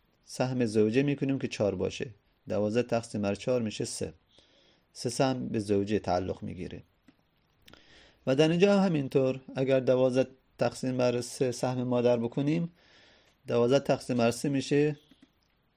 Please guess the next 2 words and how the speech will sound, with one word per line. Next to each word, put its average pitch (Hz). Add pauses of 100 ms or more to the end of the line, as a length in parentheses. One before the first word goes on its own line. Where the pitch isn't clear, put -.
(1500)
چهار. 127 (2250)
خب 113